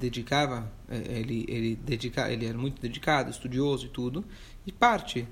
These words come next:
da vida dele ele dedicava também para, para os Fabrengens. Uma vez ele tava sentado com, com o Fabrengen, com gente bem mais jovem do que ele, já era um senhor, e ele viu que eles estavam, conheciam conceitos profundos da Hassidut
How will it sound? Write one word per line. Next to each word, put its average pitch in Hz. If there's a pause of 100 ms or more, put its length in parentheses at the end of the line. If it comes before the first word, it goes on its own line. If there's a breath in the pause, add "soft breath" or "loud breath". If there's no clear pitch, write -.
da 123
vida 143
dele 220
ele 160
dedicava 180
também 214
para, 185 (360 loud breath)
para 156
os -
Fabrengens. 220 (800 loud breath)
Uma 151
vez 175
ele 190
tava 170
sentado 156
com, 143 (200)
com 135
o 127
Fabrengen, 120
com 170
gente 196
bem 180
mais 196
jovem 143
do 131
que 127
ele, 120
já 123
era 131
um 123
senhor, 117 (720 loud breath)
e 147
ele 185
viu 247
que -
eles 185
estavam, 233
conheciam 190
conceitos 170
profundos 165
da 127
Hassidut 160